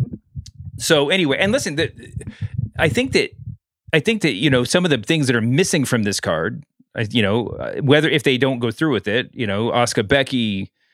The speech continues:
um, uh, the Belair, uh, Belair feature. I mean, all those things can, w-, are, you know, those, those could just be things we're saving for the big shows too. I will say this. This is not some, like, novel statement, but when I was watching Raw on Monday, you know what it was, so, you know what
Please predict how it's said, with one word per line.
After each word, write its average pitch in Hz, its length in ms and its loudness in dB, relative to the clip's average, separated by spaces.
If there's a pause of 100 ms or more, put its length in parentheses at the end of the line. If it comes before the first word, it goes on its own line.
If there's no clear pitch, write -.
(280)
um, 95 640 0 (340)
uh, 95 540 -2
the 113 180 -2
Belair, 131 460 4
uh, 143 80 2
Belair 139 480 0
feature. 139 380 0
I - 20 0
mean, 139 140 0
all 175 160 0
those 180 180 0
things 143 260 -2
can, 113 400 -2
w-, 107 400 -6
are, 113 240 2
you 123 200 0
know, 104 100 0
those, 151 300 0
those 143 360 0
could 156 160 -4
just 143 140 -8
be 156 80 -4
things 135 300 2
we're 139 80 2
saving 139 340 2
for 143 120 -4
the 131 100 0
big 139 180 0
shows 127 300 0
too. - 280 0
I 131 100 4
will 175 260 2
say 95 220 -2
this. - 420 -10 (1600)
This 190 220 2
is 196 100 2
not 156 300 4
some, 135 160 2
like, 110 140 2
novel 110 400 0
statement, 113 420 0
but 113 80 -2
when 117 80 0
I 175 80 2
was 156 160 -2
watching 110 340 -2
Raw 104 200 0
on 117 100 0
Monday, 123 300 4
you 127 100 0
know 185 100 0
what 202 120 0
it - 80 -4
was, - 100 -6
so, - 80 0
you 131 140 0
know 175 100 4
what 175 180 0